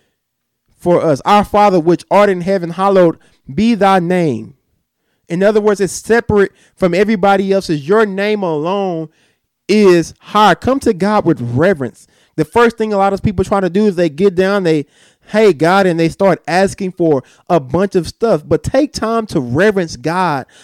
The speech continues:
for who he is. Then remember, he says,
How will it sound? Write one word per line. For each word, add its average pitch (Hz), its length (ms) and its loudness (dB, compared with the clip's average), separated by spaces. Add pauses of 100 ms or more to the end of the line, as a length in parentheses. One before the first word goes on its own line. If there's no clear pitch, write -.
for 175 220 2
who 190 300 4
he 185 320 0
is. - 400 -6 (4000)
Then 185 320 2
remember, 185 360 0
he 185 100 -2
says, 185 460 -4